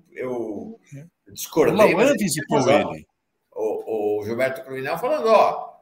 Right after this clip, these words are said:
Speaker 1: não dá, setenta, eu falei, não, ele tá no direito e tal, mas depois fui olhando melhor e a partir da observação do Cruvinel, é isso. Ele recebeu com cúmplices de crime, como é que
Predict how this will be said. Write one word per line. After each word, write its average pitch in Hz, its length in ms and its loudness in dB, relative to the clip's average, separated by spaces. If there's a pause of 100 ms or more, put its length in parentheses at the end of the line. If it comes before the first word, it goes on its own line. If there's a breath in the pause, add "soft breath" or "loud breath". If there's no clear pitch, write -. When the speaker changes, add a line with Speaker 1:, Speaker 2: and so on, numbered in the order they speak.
(140)
Speaker 1:
não 302 160 -14
dá, 196 240 6
setenta, - 360 -4
eu 180 180 -2
falei, 262 220 -4
não, 262 200 -2
ele 156 120 0
tá 202 160 0
no 220 100 -4
direito 190 480 0
e 135 60 -12
tal, 202 180 0
mas 233 140 -2
depois 214 340 -2
fui 196 580 -8
olhando 139 480 -2
melhor 139 480 0
e 123 60 0
a 120 80 2
partir 120 320 -6
da 180 80 -10
observação 107 540 -10
do 104 80 -20
Cruvinel, 107 500 -6
é 202 160 -2
isso. 202 240 -10 (320 soft breath)
Ele 254 260 2
recebeu 226 520 0
com 247 420 -4
cúmplices 233 880 2
de 170 180 -8
crime, 233 440 -2
como 214 240 -6
é 277 100 -2
que 202 100 -2